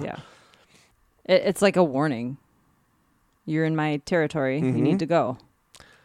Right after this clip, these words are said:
Speaker 2: Another one. My family and I were on a day hike earlier this year on the Appalachian. Appalachian Trail is weird. I hear so many weird things, not just paranormal, but, like, people.
Speaker 1: Yeah, yeah, yeah, yeah.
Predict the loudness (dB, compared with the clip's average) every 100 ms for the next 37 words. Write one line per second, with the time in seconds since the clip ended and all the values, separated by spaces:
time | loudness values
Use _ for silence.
0 | _ 2 4 4 2 -4 -18 _ _ -4
1 | 0 4 4 4 4 4 4 4 4 2
2 | 2 0 0 -2 -2 0 0 2 2 0
3 | 0 0 0 -2 -2 -2 -2 -2 -4 -6
4 | -4 -2 -2 -2 -2 -2 0 -2 -4 -4
5 | -4 -4 -2 -2 0 0 2 2 4 2
6 | 0 0 0 0 -2 -2 -2 -2 -4 -8
7 | -4 0 2 2 0 0 -2 -6 -8 -8
8 | -8 -4 4 6 8 4 0 0 2 2
9 | 0 -4